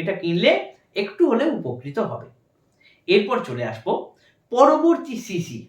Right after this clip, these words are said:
সিসি সিক্স এর কথা। সিসি সিক্স এর মধ্যে রয়েছে সজারুর কাঁটা, প্রফেসর শঙ্কু সত্যজিৎ রায়ের এবং লীলা মজুমদারের সব ভুতুড়ে গ্রন্থের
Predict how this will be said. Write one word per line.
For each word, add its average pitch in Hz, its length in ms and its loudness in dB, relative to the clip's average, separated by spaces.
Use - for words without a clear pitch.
সিসি 262 380 0
সিক্স 349 380 6
এর 165 220 0
কথা। - 200 -8
সিসি 302 340 4
সিক্স 320 300 6
এর 359 160 8
মধ্যে 214 380 4
রয়েছে 220 500 4
সজারুর 220 680 4
কাঁটা, 262 320 4
প্রফেসর 262 540 8
শঙ্কু 190 360 4
সত্যজিৎ 185 640 0
রায়ের 202 240 6
এবং 269 260 6
লীলা 220 320 6
মজুমদারের 175 680 2
সব 240 320 4
ভুতুড়ে 311 440 4
গ্রন্থের 147 540 2